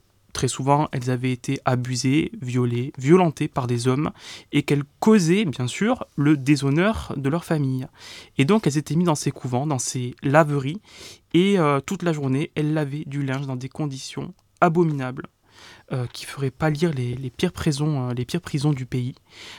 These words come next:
Voilà. Et c'est de ce sujet que va s'a-, s'emparer l'autrice. Euh,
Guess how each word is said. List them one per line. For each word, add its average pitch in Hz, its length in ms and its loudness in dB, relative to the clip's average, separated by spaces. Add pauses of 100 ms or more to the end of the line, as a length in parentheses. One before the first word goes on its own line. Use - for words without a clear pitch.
Voilà. 120 320 -2 (140)
Et 139 80 2
c'est - 220 0
de 139 100 0
ce 165 200 2
sujet 185 400 0
que 147 120 -8
va 143 60 -2
s'a-, 147 280 -2
s'emparer 139 480 -2
l'autrice. 135 480 0 (640)
Euh, 120 540 4